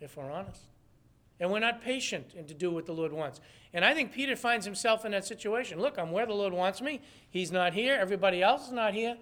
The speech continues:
I guess I'll just go back to fishing and do some fishing." And when we're not patient, we get into trouble. And there's a lot of scriptural examples on that.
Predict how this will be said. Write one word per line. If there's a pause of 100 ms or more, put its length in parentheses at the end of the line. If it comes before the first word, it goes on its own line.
(440)
I
guess
I'll
just
go
back
to
fishing (460)
and
do
some
fishing." (920)
And
when
we're
not
patient,
we
get
into
trouble.
And
there's
a
lot
of
scriptural
examples
on
that.